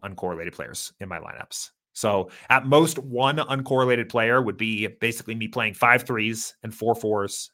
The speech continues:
and four threes and five twos. Uh, I might take that just another step forward and, and basically just say only five threes and four fours, um, and just max correlation, basically. Um, because again, I think it's just unlikely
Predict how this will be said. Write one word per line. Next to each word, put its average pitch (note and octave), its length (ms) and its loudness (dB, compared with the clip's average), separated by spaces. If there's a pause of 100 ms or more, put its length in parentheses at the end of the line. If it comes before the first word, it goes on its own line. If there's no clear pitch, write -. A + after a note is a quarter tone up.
and G#2+ 120 -12
four A#2 240 0
threes A2 440 -6
and G2+ 120 -14
five G2 300 -2
twos. G#2 380 -4 (260)
Uh, G2+ 180 2
I B2 120 2
might C3 260 2
take A#2+ 200 -2
that G#2+ 180 2 (140)
just - 260 -6
another G#2+ 280 -2
step - 320 -2
forward A2 320 0
and, G2+ 200 -8
and G2+ 120 -8
basically G2+ 320 -6
just F#2+ 140 -12
say F#2 300 -8 (300)
only B2 220 -2
five A2 260 0
threes G#2 280 -6
and F#2 100 -12
four F2+ 160 -4
fours, - 440 -12 (560)
um, F2+ 300 -4
and G2 120 -10
just - 220 -10 (340)
max B2 400 4
correlation, G2 600 0
basically. F2 560 -8 (340)
Um, G2 560 -4
because G#2+ 260 -4
again, G2+ 240 -4
I F2+ 100 -4
think G2 160 -10
it's G2 140 -8
just G#2+ 260 -6
unlikely A#2 840 0